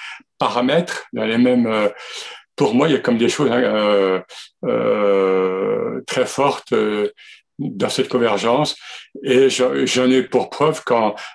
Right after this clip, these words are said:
lorsque je fréquente parfois la Société Ibn Arabi en, en Angleterre,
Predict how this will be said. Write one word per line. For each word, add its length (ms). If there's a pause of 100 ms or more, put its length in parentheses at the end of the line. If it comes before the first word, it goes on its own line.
(120)
lorsque 560
je 480
fréquente 440
parfois 280
la 140
Société 440
Ibn 120
Arabi 480
en, 160
en 80
Angleterre, 600